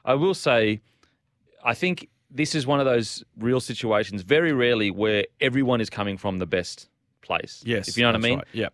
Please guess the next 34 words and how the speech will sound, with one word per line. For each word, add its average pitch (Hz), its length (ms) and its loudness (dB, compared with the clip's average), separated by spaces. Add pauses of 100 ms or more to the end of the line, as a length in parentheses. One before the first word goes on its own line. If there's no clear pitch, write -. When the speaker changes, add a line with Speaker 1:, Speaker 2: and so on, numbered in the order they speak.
Speaker 1:
It's, - 180 -4
there's 135 180 -2
not 170 160 0
really 156 280 2
one 123 240 4
side 117 400 2
that 107 180 0
is 110 240 -4
coming 110 260 -4
from 104 200 -4
a 95 40 -2
negative 101 380 -2
place. 95 260 -4
Speaker 2:
No, 135 120 0
Speaker 1:
Everyone 139 440 2
wants 120 200 0
Speaker 2:
that's - 40 -6
Speaker 1:
what's 107 180 0
Speaker 2:
right. - 40 -20
Speaker 1:
best 104 220 -2
for 107 100 -8
everyone. 139 460 -2 (100)
Speaker 2:
Yep. 95 220 -10
Speaker 1:
It's 107 120 -6
just - 380 -6
because 151 240 -4
it's - 160 -8
such - 300 -2
murky 113 400 -2
waters, 104 340 0
we 110 100 -8
don't 131 260 -8
know 117 540 -2
Speaker 2:
Mm. 110 340 -4